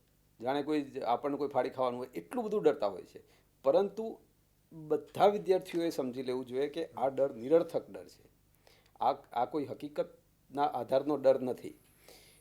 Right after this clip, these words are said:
પરીક્ષામાં કોઈ આપણને કશું કરવાનું નથી. આપણે જ આપણાથી જે કંઈ બની શકે એ શ્રેષ્ઠ રીતે કરવાનું છે અને એ સ્વસ્થ મને કરવાનું છે. સ્વસ્થ મને તમે ક્યારે કરી શકો કે જ્યારે તમે તમારા ડરને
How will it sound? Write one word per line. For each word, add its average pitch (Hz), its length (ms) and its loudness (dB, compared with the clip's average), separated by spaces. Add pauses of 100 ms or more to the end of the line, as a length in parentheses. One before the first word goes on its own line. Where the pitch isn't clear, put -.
(220)
પરીક્ષામાં 196 520 6
કોઈ 220 340 4
આપણને 208 380 8
કશું 196 260 0
કરવાનું 123 360 0
નથી. 85 280 -14 (460)
આપણે 208 460 8
જ 220 100 -2 (200)
આપણાથી 196 920 4 (680)
જે 175 180 8
કંઈ 214 220 6
બની 185 260 6
શકે - 300 2
એ 196 200 2
શ્રેષ્ઠ 214 540 6
રીતે 196 220 2
કરવાનું 131 380 0
છે 143 100 -4
અને 147 120 -2
એ 190 140 4
સ્વસ્થ 208 420 0
મને 185 240 4
કરવાનું 98 360 -4
છે. 95 120 -12
સ્વસ્થ 190 400 0
મને 170 360 6
તમે 214 280 4
ક્યારે 185 240 6
કરી 135 200 2
શકો 127 280 -4 (360)
કે 156 80 0
જ્યારે 147 240 4
તમે 156 220 0
તમારા 147 300 2
ડરને 139 560 0